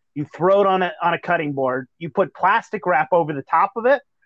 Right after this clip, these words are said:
That's a secret to help you so it doesn't splatter and make a big mess. And then take that meat hammer and roll, you know, and beat it out kinda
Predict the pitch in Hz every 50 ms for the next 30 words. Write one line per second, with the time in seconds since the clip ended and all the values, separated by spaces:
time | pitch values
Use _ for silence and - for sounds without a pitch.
0 | _ _ - - 170 165 - 147 139 - - 220 220 - - 254 240 - - 151
1 | 160 175 175 175 - 202 214 - - 165 151 170 165 147 156 139 - - _ -
2 | 160 165 170 175 185 190 180 165 165 156 - 156 135 156 139 139 170 185 220 226
3 | - - - _ _ _ - - - - 151 156 165 170 170 - - 196 202 190
4 | - 190 180 170 151 - _ - 202 190 202 208 - - 147 175 170 160 160 151
5 | 147 147 147 - - _ _ - 143 143 160 170 175 185 185 - 170 175 170 165
6 | 151 143 139 - - 170 160 156 147 - _ _ _ _ 131 123 175 185 185 185
7 | 175 165 160 165 - _ - 170 151 131